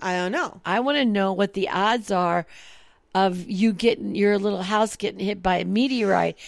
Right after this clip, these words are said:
Speaker 2: as opposed to you're winning the lottery.
Speaker 1: I think it's like a, they, they figured it was like a billion to one chance of getting hit by a meteor.
Speaker 2: A billion to one?
Speaker 1: Yes.
Speaker 2: And then to get to win the lottery is
Speaker 1: A couple hundred million to one.
Speaker 2: Oh,
Speaker 1: So it's
Speaker 2: not even.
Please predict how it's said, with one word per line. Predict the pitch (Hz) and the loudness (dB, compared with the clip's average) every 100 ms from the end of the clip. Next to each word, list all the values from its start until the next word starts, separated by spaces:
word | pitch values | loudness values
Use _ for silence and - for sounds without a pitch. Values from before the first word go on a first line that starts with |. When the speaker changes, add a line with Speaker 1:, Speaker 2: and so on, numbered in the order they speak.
| - - | -20 -2
Speaker 2:
as | 190 | 0
opposed | 190 185 208 208 - | 0 0 0 0 0
to | 220 196 - - - | 0 0 -2 -12 -18
you're | - 180 214 208 | -8 0 4 6
winning | 196 208 208 202 180 | 4 0 0 0 -2
the | 175 | -2
lottery. | 165 180 185 180 156 - - | -2 -2 -2 -2 -6 -6 -2
Speaker 1:
I | 254 | -2
think | - 339 | 0 -2
it's | 339 | -2
like | 302 | 0
a, | 247 208 | 0 0
they, | 220 220 | 0 0
they | 220 214 | 0 0
figured | 277 269 | 0 -2
it | |
was | 233 | -2
like | 214 | -4
a | 180 | -6
billion | 160 - 233 247 220 | -6 0 2 2 -2
to | 175 | -4
one | 156 139 - | -4 -10 -14
chance | - 180 151 143 | -10 -6 -6 -8
of | 156 | -8
getting | 160 | -6
hit | 156 156 | -6 -4
by | |
a | 147 | -4
meteor. | 151 147 127 - | -4 -4 -6 -8
Speaker 2:
A | - | -6
billion | 180 156 202 220 240 247 | -6 2 6 6 6 0
to | 240 | 0
one? | 226 226 233 | 0 2 4
Speaker 1:
Yes. | 190 139 - - | 4 2 -6 -6
Speaker 2:
And | 190 190 | -4 0
then | 190 | 0
to | 190 | -2
get | 175 190 190 | -2 -2 -2
to | - | -4
win | 202 196 | -2 -2
the | 170 | -2
lottery | 180 208 202 190 180 | -2 -2 -2 0 0
is | 175 175 - - | 0 -2 -6 -10
Speaker 1:
A | 208 - - | -14 -14 -4
couple | 233 190 | -2 0
hundred | 185 170 | 2 2
million | 196 180 | 2 0
to | 151 | -2
one. | 135 - - | -8 -12 -4
Speaker 2:
Oh, | 185 165 117 | 0 0 -2
Speaker 1:
So | - 220 | -4 -4
it's | - | -4
Speaker 2:
not | 190 190 185 | -2 0 2
even. | 180 156 160 147 135 | 0 -2 -6 -6 -10